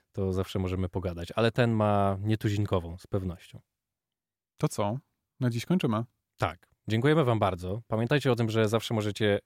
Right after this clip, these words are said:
Speaker 1: po pierwsze dać łapkę w górę, jeżeli ten film wam się podobał. No i zasubskrybować ten kanał.
Speaker 2: I mamy też Patronite'a już.
Speaker 1: Właśnie.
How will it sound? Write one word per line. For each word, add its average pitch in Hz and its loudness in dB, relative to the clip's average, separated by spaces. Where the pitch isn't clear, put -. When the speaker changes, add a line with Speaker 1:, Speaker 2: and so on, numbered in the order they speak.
Speaker 1:
po 110 -4
pierwsze 113 0
dać 123 0
łapkę 165 2
w 143 0
górę, 165 4
jeżeli 110 0
ten 113 -4
film 117 -6
wam 98 -4
się - -12
podobał. 92 -8
No - -2
i 123 0
zasubskrybować 147 -2
ten 92 -12
kanał. 87 -14
Speaker 2:
I 135 2
mamy 127 4
też 131 -2
Patronite'a 135 -2
już. 107 -8
Speaker 1:
Właśnie. 90 -12